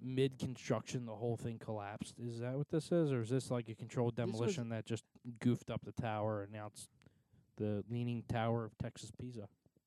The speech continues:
Speaker 2: Yeah, it's a, so it was a, uh, old,
Speaker 1: Okay.
Speaker 2: uh, computer servicing building, and they were just trying to get rid of it, trying to implode it, and when they imploded it,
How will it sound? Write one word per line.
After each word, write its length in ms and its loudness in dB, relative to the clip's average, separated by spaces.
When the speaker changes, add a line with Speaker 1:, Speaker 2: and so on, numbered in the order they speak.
Speaker 2:
Yeah, 260 12
it's 220 2
a, 180 -2
so 440 2
it 100 0
was 180 0
a, 200 -2
uh, 280 -4
old, 240 -2
Speaker 1:
Okay. 100 -6
Speaker 2:
uh, 260 -6
computer 300 -4
servicing 500 -2
building, 400 2
and 340 2
they 220 4
were 100 4
just 160 -2
trying 220 2
to 80 2
get 140 2
rid 140 6
of 120 4
it, 160 4
trying 260 0
to 80 2
implode 320 -2
it, 160 -2
and 140 -4
when 100 0
they 160 -2
imploded 460 4
it, 200 6